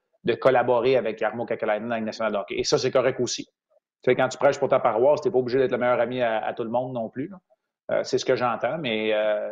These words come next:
écoute, euh, force est d'admettre qu'il sait ce qu'il fait, là, Kekalainen. Et cette équipe-là a été testée dans sa profondeur avec les départs, dans sa profondeur avec les blessures aussi. Puis, ils répondent présent. Ils répondent présent, puis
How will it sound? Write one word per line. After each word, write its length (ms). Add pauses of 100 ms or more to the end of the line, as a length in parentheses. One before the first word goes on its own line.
écoute, 380
euh, 400
force 280
est 40
d'admettre 420
qu'il 80
sait 140
ce 80
qu'il 100
fait, 160
là, 140
Kekalainen. 600
Et 380 (760)
cette 200
équipe-là 500
a 60
été 280
testée 300
dans 120
sa 140
profondeur 720
avec 180
les 120
départs, 440
dans 120
sa 100
profondeur 400
avec 220
les 100
blessures 500
aussi. 460 (680)
Puis, 640
ils 100
répondent 320
présent. 300 (160)
Ils 80
répondent 260
présent, 400
puis 300